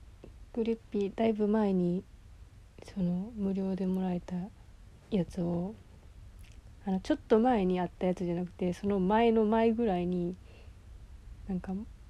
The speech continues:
マラソンみたいな、毎日ログインボーナスでもらったやつを使ってなかったんで、<clears throat> 使ってます。とりあえずなんかよくわかんない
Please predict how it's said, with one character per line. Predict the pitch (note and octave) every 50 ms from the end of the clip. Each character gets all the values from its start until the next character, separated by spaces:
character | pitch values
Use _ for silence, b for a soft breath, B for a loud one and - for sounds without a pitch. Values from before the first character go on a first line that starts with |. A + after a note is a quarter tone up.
| - - - - - - - -
マ | G3+ G3+ F#3
ラ | F3+ F#3 F3+
ソ | - - F3+
ン | F3+ F3+ F3+
み | F3+
た | F3+ - F3
い | E3+
な、 | F3 - - -
毎 | F#3 F3+ F3 F3
日 | F3 F3+ F3+ - - F3+
ロ | D#3+ E3 D#3+
グ | E3 F3 F3
イ |
ン | F3 E3+ E3+ F3 - - F#3+
ボ | F#3 F#3+ F3+
ー | F3
ナ | E3+ E3
ス | -
で | - F3+
も | D#3+ E3+
ら | E3+ E3+
っ | - -
た | - F3+
や | E3+
つ | - - F#3
を | F3 F3+ F3 F3+ - - B B B B B B B B B B B B B B B B - - - -
使 | - - - F#3
っ |
て | - - -
な | F#3 F3+ F3+
か | - F3+
っ | F3 - - -
た | - F3
ん | D#3 D3+ D3+
で、 | - F3 F3 G3 - - - - - - - -
<clears throat> | D4+ E4+ D4 G#3 F#3 - - - - - - - - - - - - - - - - -
使 | - - - G3
っ | F#3
て | - - F#3
ま | E3+ E3+ E3+ E3+
す。 | - - - - - - - - - - - - - - - -
と | - - F#3+
り | G#3 G3+
あ | G3
え | G3
ず | F#3 F#3+ F#3
な | F#3 F3+
ん | F3
か | - F#3 F3+ E3+ - - -
よ | F3+
く | - -
わ | F#3+ F3+
か | F3 - G3 F#3
ん | F3+ F3
な | F3 E3+ E3+ F3
い | F#3+